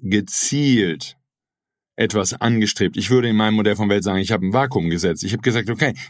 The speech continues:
der Markt in zehn Jahren von heute, wie ist der?“ Der ist liebevoll, der ist gelassen, der ist entspannt, der kommt mit den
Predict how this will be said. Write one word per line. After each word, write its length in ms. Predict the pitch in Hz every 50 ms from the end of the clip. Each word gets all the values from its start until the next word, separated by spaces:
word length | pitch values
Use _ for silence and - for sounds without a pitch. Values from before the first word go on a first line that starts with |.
| -
der 80 | - 127
Markt 220 | 131 139 147 139
in 80 | 139 127
zehn 260 | 127 - 139 131 123
Jahren 260 | 127 143 147 139 131
von 220 | 123 - 110 104 123
heute, 380 | 139 135 131 135 131 - - -
wie 140 | 101 110 139
ist 220 | 156 139 - -
der?“ 200 | - - - - - _ _ _ _ _ _ _ _ _ _ _ _ _ _ -
Der 80 | 113 120
ist 160 | 123 - 120
liebevoll, 520 | 127 135 131 113 104 - - 98 82 78
der 120 | 82 90 101
ist 160 | 107 - -
gelassen, 520 | 117 107 107 110 110 110 - - 95 82
der 100 | 82 92
ist 100 | 104 104
entspannt, 680 | 113 104 95 90 - - - - 110 98 90 80 73
der 120 | 80 90 87
kommt 320 | - 120 113 110 113 104
mit 180 | 92 101 104 -
den 400 | 107 98 95 95 95 92 90